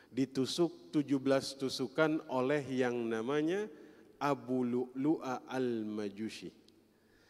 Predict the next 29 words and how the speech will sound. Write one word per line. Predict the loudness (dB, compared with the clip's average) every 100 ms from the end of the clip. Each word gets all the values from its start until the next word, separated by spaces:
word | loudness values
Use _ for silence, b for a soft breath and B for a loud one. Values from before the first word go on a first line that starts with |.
| b b
Kan | -4 0
pada | 0
saat | 2 0 0
sholat | 2 2 2
subuh | -2 -2 -2
kan? | -6 -10 -20 B B B 0
Memang | 4 4 6
Umar | 6 8 6
ini | 4 2
punya | 4 4
doa, | 6 4 2
Bapak | 0 0 -2
Ibu. | -4 -10 -14 -20 -20 b b b b b -10
Ya, | -10 -8
"Semoga | -4 0 4 4 4 2
aku | 0 -2 -2 -2
diwafatkan | 2 4 4 4 -2 0 0 2 4
dalam | 4 4 2 -2
keadaan | -4 -2 0 0 0 -4
syahid | 0 4 4 4 0 0
di | -2
kotanya | 2 0 2 4 4 4
Nabi." | 4 2 -6 -12 -18 -20 -20 -20 b b b b b
Sahabat | -10 -6 0 2 2 2
tuh | 2 2
agak | 2 0
bingung, | 0 0 -2 -6
"Ya | -8 -6
Umar, | -4 -4